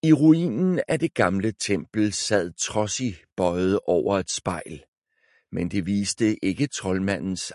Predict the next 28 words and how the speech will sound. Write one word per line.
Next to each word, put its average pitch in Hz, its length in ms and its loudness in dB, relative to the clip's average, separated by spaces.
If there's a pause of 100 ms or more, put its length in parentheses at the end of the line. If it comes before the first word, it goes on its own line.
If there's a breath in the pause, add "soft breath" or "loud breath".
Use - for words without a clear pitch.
eget 95 420 -4
ansigt. 85 720 -10 (760 loud breath)
Gennem 156 280 4
det 151 140 2
magiske 151 600 0
spejl 98 420 -2
kunne 98 240 -2
han 92 180 -4
se - 340 -4 (160)
ud 95 260 -4
på 107 120 -12
torvet. 90 640 -10 (880 loud breath)
Der 98 140 4
sad 92 320 0
en 87 180 -2
abe, 92 520 -2
en 87 160 -2
dreng 92 460 -8 (140)
og 107 120 -4
en 104 120 -6
pige. 85 480 -8 (680 loud breath)
Rundt 143 320 4
om 131 220 2
dem 127 240 2
løb 101 280 0
en 120 180 -2
flok 98 300 -4
ræve 87 460 -2